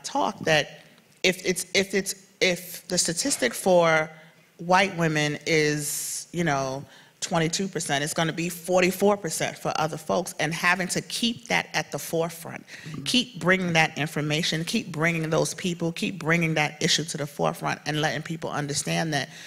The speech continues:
Speaker 1: th-, these issues are not just singular.
Speaker 2: Mm-hmm.
Speaker 1: That we, when we talk about ending sexual violence, sexual violence, I say this all the time,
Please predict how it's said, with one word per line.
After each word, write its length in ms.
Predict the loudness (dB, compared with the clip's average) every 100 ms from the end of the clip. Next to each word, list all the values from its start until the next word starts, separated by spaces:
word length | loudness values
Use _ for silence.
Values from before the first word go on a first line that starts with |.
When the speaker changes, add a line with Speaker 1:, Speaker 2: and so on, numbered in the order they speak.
| -16 -18 -20 _
Speaker 1:
th-, 260 | 4 4 4
these 240 | 2 2 2
issues 420 | 2 2 2 2
are 160 | 2
not 300 | 4 2 2
just 220 | 0 2 2
singular. 640 | 2 2 2 0 -4 -8 -14 -20
Speaker 2:
Mm-hmm. 240 | -18 -16 -16 -14 2
Speaker 1:
That 180 | 2 2 -4 -8
we, 280 | -2 0 -2
when 260 | -2 0
we 80 | 0
talk 240 | 2 2
about 240 | 4 4 4
ending 240 | 0 0
sexual 400 | 0 0 0 0
violence, 400 | 2 2 0 -2 -6
sexual 460 | 0 2 2 2 2
violence, 300 | 4 4 2
I 20 |
say 220 | 2 2
this 260 | 2 0 -2
all 200 | 2 2
the 80 | 0
time, 420 | -2 -2 -2 -6